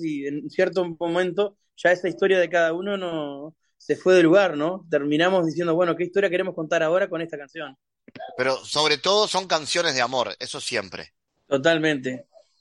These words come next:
Speaker 1: Viste que salimos medio mimosos nosotros.
Speaker 2: De eso no hay duda que son las canciones de amor. ¿En este momento estás preparando nuevas?
Speaker 1: Estamos preparando tres canciones ahora,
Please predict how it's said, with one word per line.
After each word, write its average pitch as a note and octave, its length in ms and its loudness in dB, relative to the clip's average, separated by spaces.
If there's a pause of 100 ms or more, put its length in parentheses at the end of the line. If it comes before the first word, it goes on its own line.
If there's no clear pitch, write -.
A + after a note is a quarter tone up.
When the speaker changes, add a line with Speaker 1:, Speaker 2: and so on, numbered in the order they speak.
(160)
Speaker 1:
Viste D3 240 0
que D#3+ 60 4
salimos D#3+ 360 2
medio E3+ 200 2
mimosos D3+ 420 0
nosotros. C3+ 440 -6 (480)
Speaker 2:
De C3+ 180 0
eso F3+ 200 0
no D#3+ 80 0
hay D3+ 100 2
duda F3 240 2
que D3 80 -4
son D#3 160 -4
las D3 100 -2
canciones C#3 380 -4
de B2+ 60 0
amor. C#3 320 0
¿En B2+ 100 -6
este E3+ 200 -2
momento D#3+ 320 -4
estás D3 200 -2
preparando C3+ 480 -2
nuevas? F#3+ 600 -4 (200)
Speaker 1:
Estamos F#3+ 440 0
preparando E3+ 580 2
tres F3+ 160 2
canciones D#3+ 520 -2
ahora, D#3 440 0